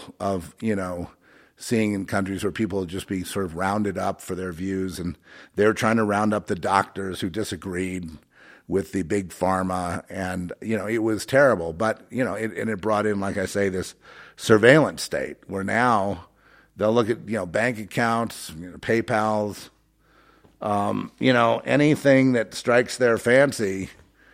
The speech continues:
you know, it's theirs. They own it. You don't own it.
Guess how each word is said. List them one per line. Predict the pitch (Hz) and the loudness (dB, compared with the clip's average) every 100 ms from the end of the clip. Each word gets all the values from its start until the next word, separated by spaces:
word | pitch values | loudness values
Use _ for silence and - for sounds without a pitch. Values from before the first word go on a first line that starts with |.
| _ _ - | _ _ 0
you | 117 | 4
know, | 113 110 | 6 4
it's | 120 98 | 0 6
theirs. | 117 131 92 78 | 10 10 8 2
They | 107 113 | 2 4
own | 113 95 | 4 2
it. | 69 | -2
You | - 180 | 8 12
don't | 240 | 12
own | 226 214 - | 12 10 8
it. | - - | 0 -12